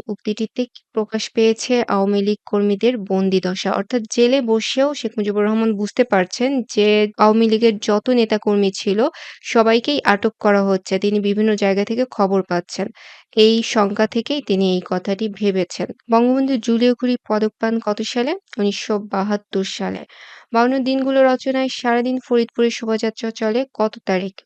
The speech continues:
বাইশ ফেব্রুয়ারি। এটিও কিন্তু মনে রাখতে হবে যে অপশনে একুশে ফেব্রুয়ারি থাকলেই কিন্তু সেটি পরিচিত মনে হলেই দেওয়া যাবে না। একুশে ফেব্রুয়ারিতে মূলত ঢাকায় আন্দোলন হয় এবং ওই যে গুলি চলে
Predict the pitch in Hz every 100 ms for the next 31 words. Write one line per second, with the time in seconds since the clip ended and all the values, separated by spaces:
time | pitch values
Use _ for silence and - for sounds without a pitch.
0 | - 202 208 220 - - 190 202 190 190
1 | 196 226 233 233 220 202 196 196 - 196
2 | 190 220 240 208 190 - 220 208 202 214
3 | 220 214 220 214 220 220 214 202 220 220
4 | 220 220 254 254 208 202 220 - 208 208
5 | 214 214 202 202 214 220 208 226 285 -
6 | 190 190 196 196 190 185 185 185 - -
7 | - 208 226 233 226 233 220 214 - 277
8 | 247 202 202 214 208 202 233 233 208 196
9 | 196 196 214 269 370 - - - 202 202
10 | 202 202 196 196 208 202 214 214 220 -
11 | 208 202 196